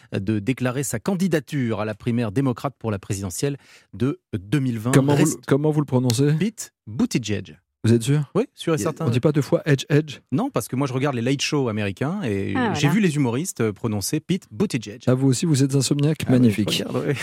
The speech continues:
Speaker 2: Un
Speaker 1: On
Speaker 2: mot
Speaker 1: est
Speaker 2: de sport.
Speaker 1: <laughs> Non, parce que avant de, de passer au sport, je, je reste aux États-Unis et je vous
Speaker 2: Mmh.
Speaker 1: propose, Nikos,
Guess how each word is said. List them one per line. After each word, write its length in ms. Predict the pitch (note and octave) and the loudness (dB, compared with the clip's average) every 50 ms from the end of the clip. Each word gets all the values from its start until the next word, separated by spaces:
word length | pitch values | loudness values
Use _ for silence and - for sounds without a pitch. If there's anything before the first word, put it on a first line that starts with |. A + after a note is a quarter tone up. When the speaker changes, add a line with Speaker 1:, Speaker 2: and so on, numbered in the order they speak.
| - - | 0 2
Speaker 2:
Un 80 | F#3+ | 6
Speaker 1:
On 20 | G#3+ A#3 | 8 8
Speaker 2:
mot 60 | A#3+ | 8
Speaker 1:
est 40 | - | 6
Speaker 2:
de 40 | |
sport. 520 | - - - A#3 A3+ G3+ E3 C3+ G#2 F#2 - - A3 A3 | 6 4 4 6 6 6 4 4 2 -2 -6 -10 -10 -8
Speaker 1:
<laughs> 140 | G3 B2+ | -4 0
Non, 220 | - G3 C4+ E4 D#4 | 2 2 2 2 2
parce 200 | - D#3+ - - | 0 -4 -2 -2
que 100 | - E3+ D#3 | 0 0 2
avant 200 | C#3+ C#3+ E3+ F3+ | 0 0 -2 -2
de, 380 | E3 D3 C3+ B2 A#2+ A#2 A2+ A2 | -2 0 0 0 0 0 -2 -2
de 60 | A2+ | -4
passer 300 | G#2 - A#2 G#2+ - A#2+ | -4 -2 -2 -2 -2 -4
au 40 | A2 | -4
sport, 440 | - - - C#3 C#3+ D#3 D#3+ C3+ G#2+ | -6 -4 -2 -2 -2 -2 -2 -4 -4
je, 260 | F#2+ G2+ G2 G2 F#2+ | -4 -4 -4 -4 -4
je 100 | F#2 A2 | -4 -2
reste 240 | A2+ C#3 D3 - D3 | -2 0 -2 -2 -2
aux 40 | B2 | -2
États-Unis 680 | A2+ A#2+ - D#3 B2+ A2 A#2+ A#2 A#2 A#2 C3 D#3+ D#3+ | -2 -2 -2 -4 -4 -2 -2 -2 -2 -2 -2 -2 -2
et 60 | B2 | -2
je 100 | G2+ A#2+ | 0 0
vous 120 | - G#3 G#3+ | 0 0 0
Speaker 2:
Mmh. 20 | |
Speaker 1:
propose, 560 | - G#3 F3 - - D3+ C#3 B2+ A#2 G#2 F#2 - | 0 0 -2 -2 -2 -2 -2 -2 -4 -6 -6 -4
Nikos, 380 | A2 A#2 A2 - - C#3 D#3+ | -4 -4 -2 -2 -2 -2 -2